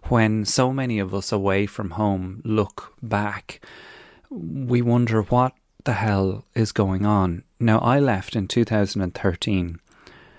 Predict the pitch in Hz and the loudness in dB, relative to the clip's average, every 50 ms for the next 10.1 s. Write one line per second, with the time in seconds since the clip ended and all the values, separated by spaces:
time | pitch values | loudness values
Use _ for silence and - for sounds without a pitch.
0 | - _ _ _ _ _ _ _ _ - 156 127 135 151 147 156 135 120 117 - | -20 _ _ _ _ _ _ _ _ -4 0 2 4 4 4 4 2 2 2 2
1 | 113 101 - - 110 101 98 95 90 87 87 90 98 - - - - - - 123 | 0 -2 0 0 0 2 2 2 0 -2 -2 -4 -6 -8 -12 -14 -14 -4 0 2
2 | 120 117 110 107 101 104 101 98 98 107 113 107 101 98 92 90 90 87 - - | 2 4 4 2 2 4 4 4 4 4 2 0 0 0 -2 -2 -2 -4 -6 -6
3 | 87 - - - - - - - 113 101 95 95 92 - - 107 95 92 87 - | -6 -6 -8 -10 -10 -12 -8 -2 -2 -2 -2 -2 -4 -6 -2 0 0 0 0 -4
4 | - - 95 90 92 90 90 92 95 98 98 107 107 101 95 92 90 90 87 85 | -8 -8 -8 -8 -8 -8 -8 -6 -2 2 2 4 4 4 2 2 0 0 -2 -4
5 | - - 90 87 85 92 95 101 101 110 196 - _ _ - _ _ _ - 110 | -6 -10 -8 -6 -2 0 0 0 0 -2 -10 -16 _ _ -20 _ _ _ -2 0
6 | 98 107 117 104 90 90 82 - - 113 101 - - 104 98 - - 107 104 - | 2 2 2 0 -2 -4 -8 -10 -12 -12 -10 -8 -10 -8 -10 -8 -10 -10 -10 -8
7 | - 104 98 98 92 95 98 - - - - - - - - - - - - - | -6 -4 -2 -2 -2 -4 -6 -10 -18 -20 -20 -20 -20 -20 -20 -20 -20 -20 -20 -20
8 | _ _ _ _ _ _ - - 143 135 131 147 160 170 180 196 - - - 127 | _ _ _ _ _ _ -18 -14 -12 -8 -2 0 2 2 2 0 -4 -6 -4 -2
9 | 147 170 185 156 139 131 139 139 131 123 - - - 117 104 98 92 90 90 - | 0 0 0 0 -2 0 2 2 2 2 0 0 0 0 0 2 -2 -2 -4 -6
10 | - | -10